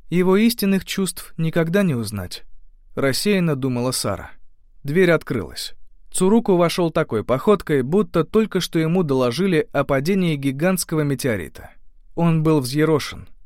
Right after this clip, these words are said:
и возбужден. Видя такую гамму эмоций на одном лице, Сара с трудом поборола желание рассмеяться. Она попыталась встать со стула, но ей не хватило энергии даже на это. Продолжая сидеть, Сара посмотрела вверх на начальника.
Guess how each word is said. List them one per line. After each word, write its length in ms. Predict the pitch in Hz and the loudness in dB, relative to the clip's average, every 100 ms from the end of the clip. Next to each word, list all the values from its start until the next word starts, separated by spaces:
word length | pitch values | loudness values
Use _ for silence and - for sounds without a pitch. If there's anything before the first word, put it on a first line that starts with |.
| - | -2
и 100 | 170 | 2
возбужден. 680 | 165 156 156 131 101 67 - - - - - | 2 2 0 -2 -4 -8 -10 -14 -16 -16 -10
Видя 340 | 107 202 185 | -2 2 2
такую 380 | 175 165 202 170 | 2 2 2 2
гамму 420 | 151 180 160 147 | 2 2 2 2
эмоций 400 | 151 202 - 165 | 2 0 0 -2
на 140 | 151 | 2
одном 300 | 143 156 175 | 2 2 0
лице, 500 | 139 131 - 196 170 - | 0 0 0 2 0 -4
Сара 340 | - 202 202 175 | -2 2 2 2
с 60 | |
трудом 440 | - 160 160 208 170 | 0 0 4 2 2
поборола 480 | 147 143 160 165 | 2 4 4 2
желание 460 | 131 143 135 127 127 | 2 2 0 0 -2
рассмеяться. 720 | 131 - 156 143 - - - - - - - - - | -2 -2 -2 -2 -4 -8 -10 -18 -20 -20 -20 -14 -6
Она 280 | 113 151 | 0 2
попыталась 480 | 175 160 165 196 170 | 2 2 2 4 2
встать 340 | - - 180 - | 0 0 0 2
со 140 | 151 | -2
стула, 320 | - 208 190 | 0 0 2
но 140 | 160 160 | 2 0
ей 160 | 170 | 0
не 140 | 170 156 | 0 -2
хватило 540 | 147 139 - 165 151 | -2 -2 0 2 2
энергии 460 | 143 160 151 131 131 | 2 0 -2 -2 -2
даже 300 | 127 117 110 | 0 -2 -2
на 180 | 107 | -4
это. 340 | 73 - - - - - - - - | -6 -10 -18 -18 -20 -20 -20 -20 -10
Продолжая 560 | 120 120 135 180 202 143 | -4 0 2 2 2 0
сидеть, 400 | 165 156 208 - | -2 0 0 0
Сара 280 | 190 180 | 2 2
посмотрела 640 | 156 143 151 139 160 175 139 | 0 -2 -2 -2 0 2 2
вверх 320 | 123 147 143 | 2 0 0
на 80 | 139 | -4
начальника. 800 | 143 143 156 104 62 - - | -4 -2 -2 -2 -8 -14 -18